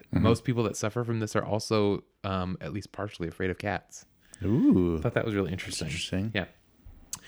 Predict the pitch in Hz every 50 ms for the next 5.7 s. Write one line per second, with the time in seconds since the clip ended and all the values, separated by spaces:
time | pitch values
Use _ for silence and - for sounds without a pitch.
0 | - - - - - 113 113 107 107 107 - 104 95 101 101 101 - - 101 90
1 | - - 95 90 87 90 92 98 98 98 90 - 113 110 - - 120 92 101 82
2 | 92 92 90 92 92 90 - - - - - 92 85 90 98 101 - - - 104
3 | 117 123 120 123 131 139 143 151 143 107 90 80 - - - - - - - _
4 | _ - 98 98 95 92 90 90 90 113 110 113 107 - 131 123 117 117 117 110
5 | 107 101 98 95 98 101 - - - 98 92 90 87